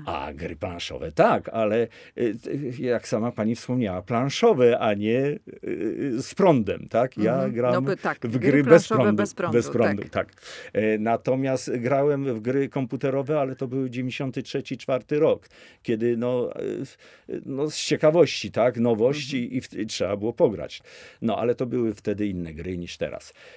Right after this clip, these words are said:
Speaker 1: E, w każdym bądź razie, wracając do orientacji.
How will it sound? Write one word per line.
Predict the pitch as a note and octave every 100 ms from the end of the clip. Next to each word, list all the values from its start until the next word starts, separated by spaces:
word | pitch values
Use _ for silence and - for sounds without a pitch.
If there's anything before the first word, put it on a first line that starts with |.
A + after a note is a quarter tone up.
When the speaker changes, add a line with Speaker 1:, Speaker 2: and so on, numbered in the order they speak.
| -
Speaker 1:
E, | G#2+
w |
każdym | - D3+ D#3 D#3
bądź | C#3
razie, | D3+ C#3 C#3
wracając | A#2+ A#2+ - C#3 A#2
do | A#2+
orientacji. | A#2+ A#2 A2 F2+ - -